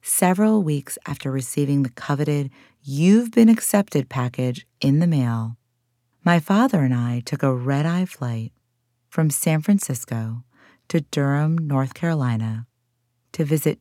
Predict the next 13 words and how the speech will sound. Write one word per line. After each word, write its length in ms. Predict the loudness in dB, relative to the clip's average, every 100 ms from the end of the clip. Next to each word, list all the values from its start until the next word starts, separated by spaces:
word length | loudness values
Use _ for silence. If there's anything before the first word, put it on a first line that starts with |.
| -6
Duke 320 | -4 -4 0
University's 680 | 0 0 -4 -8 -6 -6 -6
campus 640 | -2 -2 -2 -8 -8 -14 _ _
for 140 | -8 -4
the 100 | -4
first 380 | -4 -6 -6 -4
time. 480 | -4 -2 -4 -8 -12 _ _ _ _ _ _ _
Until 380 | 2 2 4 0
then, 420 | 2 0 -2 -6 -10 _ _ _ -4
I'd 240 | 0 4
avoided 640 | 2 2 0 0 0 -4 -6 _ -10
visiting 340 | -4 -2 -2
campuses 640 | 0 -4 -4 -6 -6 -8